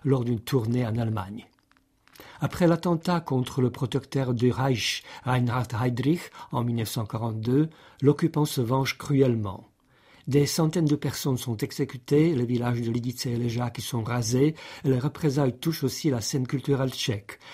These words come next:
Dans l'atmosphère de peur qui pèse sur le pays, et lors d'une cérémonie à la maison municipale de Prague,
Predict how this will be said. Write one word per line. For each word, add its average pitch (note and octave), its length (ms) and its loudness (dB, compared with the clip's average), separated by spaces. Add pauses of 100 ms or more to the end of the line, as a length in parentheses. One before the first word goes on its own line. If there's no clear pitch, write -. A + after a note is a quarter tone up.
(220)
Dans C#3 180 2
l'atmosphère D3+ 560 2
de C3 100 4
peur D3 460 2
qui A#2+ 140 -2
pèse B2 500 0
sur A#2 260 -2
le A#2 120 0
pays, C3+ 380 2 (380)
et C3+ 180 4
lors B2 300 4
d'une A#2 200 0
cérémonie A#2+ 480 0
à - 20 -4
la A2 100 -4
maison A#2+ 300 0
municipale A#2+ 500 -2
de A#2 100 -2
Prague, D3 540 0